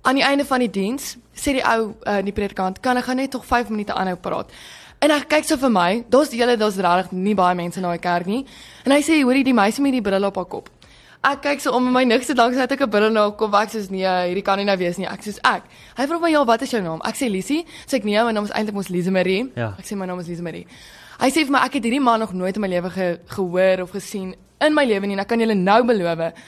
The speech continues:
Speaker 1: hy weet nie dat ek sing nie. Ek beloof julle." Ehm, sê vir my, "Jy moet ophou so in jouself twyfel.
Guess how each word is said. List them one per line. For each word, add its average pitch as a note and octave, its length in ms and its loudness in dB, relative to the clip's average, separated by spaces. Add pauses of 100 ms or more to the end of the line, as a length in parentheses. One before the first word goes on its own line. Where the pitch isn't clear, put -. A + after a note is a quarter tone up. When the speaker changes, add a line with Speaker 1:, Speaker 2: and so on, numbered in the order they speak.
(180)
Speaker 1:
hy G3+ 160 4
weet F#3+ 260 0
nie G3 80 -2
dat F3 140 -4
ek G3+ 140 -10
sing D#3+ 240 -8
nie. F3+ 200 -14
Ek - 120 -10
beloof F3 440 0
julle." G2+ 280 -8 (560)
Ehm, F#3+ 340 2
sê C#4 220 2
vir A#3+ 80 -6
my, A3+ 240 2 (240)
"Jy D4 100 2
moet A4 160 0
ophou A#4+ 180 2
so A#4 100 -2
in G#4 60 -2
jouself D4 280 -2
twyfel. F3+ 540 -6